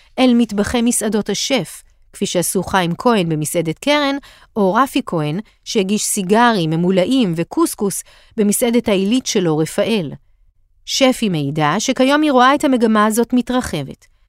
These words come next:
בהרבה מסעדות, גם יוקרתיות וגם יותר קזואליות, אפשר למצוא מנות מסורתיות של שבת כמו קובאנה. דווקא היעדר מסורת קולינרית קפדנית של אלפי שנים,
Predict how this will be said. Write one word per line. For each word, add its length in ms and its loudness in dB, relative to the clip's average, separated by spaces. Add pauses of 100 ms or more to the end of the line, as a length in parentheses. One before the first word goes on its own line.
(400)
בהרבה 340 6
מסעדות, 640 2
גם 240 0
יוקרתיות 640 2
וגם 220 0
יותר 340 2
קזואליות, 840 0 (500)
אפשר 240 2
למצוא 360 4
מנות 320 2
מסורתיות 560 0
של 120 0
שבת 460 0
כמו 300 0
קובאנה. 500 0 (720)
דווקא 240 0
היעדר 520 2
מסורת 420 0
קולינרית 480 0
קפדנית 520 0
של 140 -2
אלפי 300 -2
שנים, 440 -2